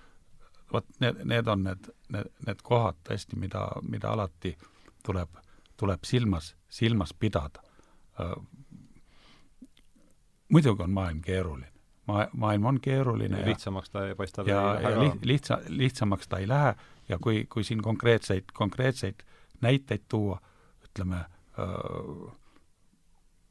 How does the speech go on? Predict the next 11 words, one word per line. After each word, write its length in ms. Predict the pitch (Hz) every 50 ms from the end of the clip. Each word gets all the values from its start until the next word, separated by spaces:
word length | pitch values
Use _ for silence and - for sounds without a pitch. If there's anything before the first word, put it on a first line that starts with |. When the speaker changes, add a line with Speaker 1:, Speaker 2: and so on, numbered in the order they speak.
| _ _ _ _ _ _ _ _ _ _ _ - 220 214 214
Speaker 1:
näiteks 260 | 165 143 127 110 -
kriminaal-, 540 | - - 117 107 110 107 107 101 101 95 - -
kriminaalõiguse 920 | - - 117 104 104 104 107 101 98 92 101 107 101 92 90 78 90 92 - - 71
valdkonnast 560 | - 120 135 - - - 101 95 87 - - - -
preventiivne 800 | - 110 117 120 117 95 85 - - 117 110 110 107 101 98 95 - _ _ _ - - _ _ _ _ _ _ - - _ _ -
vangistamine. 680 | 113 104 107 87 85 78 - - - - 78 73 - - _ - - - _ _ _
Preventiivne 720 | - - 110 120 117 104 95 - - 101 104 98 90 87 90 - - - - - - - -
vangistamine, 760 | 110 117 139 131 127 107 - - - 107 101 98 92 87 87 - - - - _ _ -
selline, 460 | - - 110 107 104 95 90 90 92 -
selline 380 | - - - 117 98 95 85 80
mõte, 420 | 87 120 - - - - 107 104